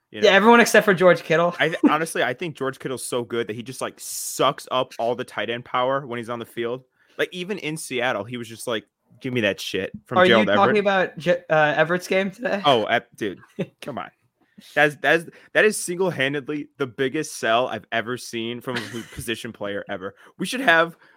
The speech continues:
Speaker 1: legit, like, fourteen more points, if not for his dumbass just giving you the ball twice
Speaker 2: Well,
Speaker 1: at
Speaker 2: three
Speaker 1: the one yard-,
Speaker 2: times.
Speaker 1: well,
Speaker 2: Three
Speaker 1: twice
Speaker 2: ti-,
Speaker 1: at the one yard
Speaker 2: oh,
Speaker 1: line.
Speaker 2: okay, yeah, yeah.
Speaker 1: Three times total. Yeah, I, that's unbelievable. That's, it's the worst performance I've ever seen from a tight end.
Speaker 2: <laughs>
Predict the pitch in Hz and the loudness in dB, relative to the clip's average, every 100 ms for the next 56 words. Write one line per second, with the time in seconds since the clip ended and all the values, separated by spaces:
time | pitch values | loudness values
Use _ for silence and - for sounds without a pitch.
0 | _ _ - 185 175 143 156 156 151 131 | _ _ -10 -2 -2 0 2 2 0 -2
1 | - 147 143 170 147 127 131 - 117 131 | -4 -6 -6 -8 -6 -4 -6 -6 -6 -6
2 | - 123 139 175 139 123 135 117 117 110 | -8 -6 -4 -4 -4 -2 -4 -2 -2 -2
3 | 107 110 127 101 113 104 127 123 127 123 | -2 -4 -6 -10 -14 -10 -8 -6 -4 -6
4 | 113 110 107 98 - - 156 143 110 - | -6 -2 -2 -4 -12 -2 4 4 2 -6
5 | - _ _ _ _ - 277 185 240 311 | -12 _ _ _ _ 2 4 6 8 6
6 | 285 311 - - - _ - 180 - 294 | 6 4 4 -2 -12 _ -2 0 4 4
7 | 220 214 190 165 156 143 131 190 175 165 | 4 2 -2 0 2 4 6 8 8 6
8 | 147 127 123 101 - 175 220 - 170 143 | 2 0 -4 -8 -8 -6 -6 -2 -2 -2
9 | - 156 143 98 117 120 90 - 127 123 | -2 0 0 0 -2 -2 -2 -2 0 0
10 | - 131 127 120 113 101 95 78 62 - | 0 -2 -2 -6 -8 -10 -12 -12 -10 -6
11 | 123 - - _ _ _ _ - - 131 | -6 -8 -20 _ _ _ _ -18 -16 -8
12 | 143 117 127 120 117 113 107 104 104 98 | -8 -4 -6 -6 -12 -12 -10 -8 -10 -10
13 | - 98 98 98 - - - - | -16 -16 -16 -8 -6 -6 -8 -12